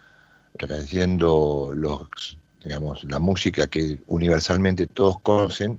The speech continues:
hay que tomar en cuenta generaciones nuevas.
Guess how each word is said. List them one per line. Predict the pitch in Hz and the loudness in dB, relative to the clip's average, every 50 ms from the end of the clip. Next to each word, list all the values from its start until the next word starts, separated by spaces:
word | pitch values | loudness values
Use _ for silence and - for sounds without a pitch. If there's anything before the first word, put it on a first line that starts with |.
| - - _ | -12 -6 _
hay | - 113 117 | 0 0 2
que | 113 131 117 | 2 -2 -2
tomar | 113 110 104 107 110 113 | 0 0 2 2 2 2
en | 110 107 | 0 0
cuenta | - 120 117 110 107 107 104 98 113 117 110 - _ _ _ _ _ _ - | 0 2 2 2 2 0 -2 2 2 2 2 0 _ _ _ _ _ _ -12
generaciones | - - 92 90 85 80 80 - - 95 90 85 76 71 | -6 -4 -4 -2 -2 -4 -4 -2 -2 -2 -2 -2 -6 -6
nuevas. | 82 80 80 76 73 71 78 - - - | -6 -4 -4 -6 -8 -10 -14 -16 -18 -20